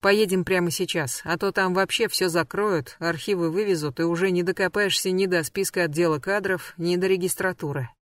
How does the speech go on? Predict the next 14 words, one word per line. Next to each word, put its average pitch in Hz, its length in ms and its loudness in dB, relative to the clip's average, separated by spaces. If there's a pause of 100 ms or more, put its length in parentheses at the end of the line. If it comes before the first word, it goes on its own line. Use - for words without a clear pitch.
(360)
Хотя, 190 380 -2
конечно, 196 520 -2
все 208 220 0
хранится 190 540 0
в 165 60 -6
документах, 185 680 -2
которые 185 480 0
из 170 80 0
закрытого 175 580 0
госпиталя 170 560 -2
куда-то 180 340 -2
переместят, 175 720 -2
но 143 300 -4
куда? 165 600 0